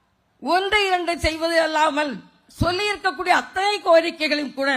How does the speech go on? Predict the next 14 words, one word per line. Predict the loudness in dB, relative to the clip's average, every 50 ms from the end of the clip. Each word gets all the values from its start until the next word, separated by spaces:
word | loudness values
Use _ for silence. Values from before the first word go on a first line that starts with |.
| -2 -4 -10 -16 _ _ _ _ _ _ _ _ _ 0
காலம் | 2 4 4 4 4 2 2 0
தாழ்த்தினாலும் | 0 0 0 0 0 -2 -6 0 2 2 2 2 2 0 0
அந்த | -2 -2 -2
கோரிக்கைகளை | 2 2 4 4 2 0 -4 -6 -2 0 0 0 0
காது | 2 2 4 4 2 0
கொடுத்து | -2 -4 -4 -4 -6 -10 -10 -2
கேட்டதை | -2 -2 0 0 -2 -4 -2 -4
நிறைவேற்றுவதற்கு | -4 -4 -4 -2 -4 -4 -4 -6 -2 2 4 4 4 2 -2 -6 -6 -6 -8 -14 -20 -20 -10
ஒரு | -4 -2 -2 -2 -4 -4 0
தகுதியான | 2 2 2 4 4 2 2 4 4 4 4 4 4 4
அரசு | 4 4 2 0 -2 -2 -4 -4
என்ற | -4 0 0 0
அடிப்படையில் | 2 2 0 -2 -2 -2 -2 0 -2 0 2 4
தான் | 4 4 2